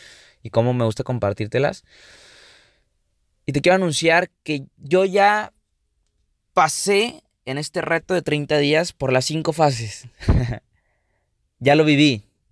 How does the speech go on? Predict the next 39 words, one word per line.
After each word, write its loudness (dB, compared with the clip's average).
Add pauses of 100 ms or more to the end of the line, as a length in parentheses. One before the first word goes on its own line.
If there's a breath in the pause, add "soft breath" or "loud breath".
en -8
este -6
reto -2
y 0
en -2
otras -4
cosas -6
que -6
he -2
hecho -8
también -6
en -8
la -4
vida, -4
pero -6 (540)
tú -4
que 0
me 0
has -2
acompañado -4
en -6
este -6
reto, -6
en -6
este -8
reto -4
yo -4
viví -4
las -6
cinco -10
fases, -12
ya -4
las -6
probé -4
las -8
cinco. -14 (460 soft breath)
Y -6
estoy 2
listo -2